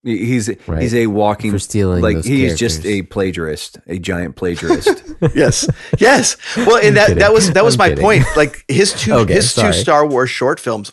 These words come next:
Speaker 3: are both really good and very much worth watching. And they
Speaker 2: Mm-hmm.
Speaker 3: are technically illegal.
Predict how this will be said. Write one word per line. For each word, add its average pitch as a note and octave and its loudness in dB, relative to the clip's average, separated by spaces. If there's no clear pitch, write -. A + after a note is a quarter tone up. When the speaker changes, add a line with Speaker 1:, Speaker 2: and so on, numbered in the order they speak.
Speaker 3:
are A#2+ 2
both A#2+ -4
really C#3+ 0
good A#2+ -2
and G2+ -10
very A2+ -2
much A#2 -6
worth G#2 -6
watching. G#2+ -4
And A#2+ -4
they A#2+ 2
Speaker 2:
Mm-hmm. G2+ 2
Speaker 3:
are A2 2
technically G2+ -6
illegal. D3 -4